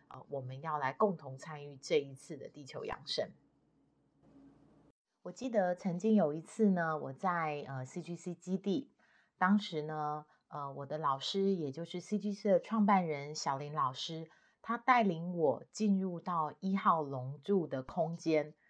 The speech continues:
呃，不是看得见的那个空间，是看不见的那个空间。他让我进到那一个星际资料库，去看我在一号龙柱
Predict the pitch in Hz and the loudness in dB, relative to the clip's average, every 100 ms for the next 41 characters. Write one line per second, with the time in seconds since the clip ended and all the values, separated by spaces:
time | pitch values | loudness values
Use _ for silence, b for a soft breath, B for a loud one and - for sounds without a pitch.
0 | b b 131 - 180 - 262 - 226 190 | b b -8 -4 -2 0 2 6 6 6
1 | 180 190 156 151 147 143 156 143 147 147 | 4 2 2 -2 0 -2 -4 -8 -6 -6
2 | 143 151 156 139 - 233 175 139 180 143 | -6 -8 -8 -2 2 4 2 -2 -4 -4
3 | 135 143 135 127 - 120 127 127 123 _ | -8 -10 -10 -10 -10 -12 -10 -12 -12 _
4 | b b b b - 285 285 208 139 - | b b b b -2 2 4 4 2 0
5 | 240 208 196 208 180 185 202 202 - 170 | 2 2 4 4 2 2 2 2 -2 -12
6 | - 196 180 156 139 b - - 220 220 | -4 2 2 2 -2 b -12 -2 2 2
7 | 220 208 - - 208 208 202 160 - - | 2 0 0 2 4 6 6 6 2 6
8 | 240 180 - b b - - 220 - - | 8 8 6 b b -18 -2 -2 -2 -4
9 | - 247 - - _ _ 139 151 131 127 | 4 6 4 0 _ _ -6 -2 -2 0
10 | - 214 175 139 156 190 202 202 190 151 | 2 4 2 0 -6 -2 0 4 4 4
11 | 135 127 147 - 208 143 | -2 -4 -4 4 6 6